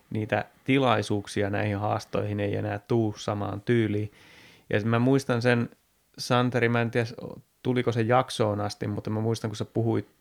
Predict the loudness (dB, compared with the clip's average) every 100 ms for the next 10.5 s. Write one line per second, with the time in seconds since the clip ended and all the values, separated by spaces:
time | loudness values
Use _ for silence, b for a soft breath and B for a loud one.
0 | _ -6 -4 0 0 4 6 6 4 0
1 | 0 -4 -4 -4 -4 -6 -6 -6 -6 -6
2 | -6 -8 b b b b b b b b
3 | b b _ 4 6 6 4 4 2 2
4 | 0 -8 -4 -2 0 -2 -2 -4 -2 0
5 | 0 -4 -6 _ _ _ _ _ 2 4
6 | 6 6 4 0 -2 0 0 2 0 0
7 | -2 -2 0 0 0 0 _ 2 2 2
8 | -4 _ -2 -2 -4 -4 0 0 0 0
9 | 0 0 0 0 0 0 2 2 0 -2
10 | -2 -2 -2 -2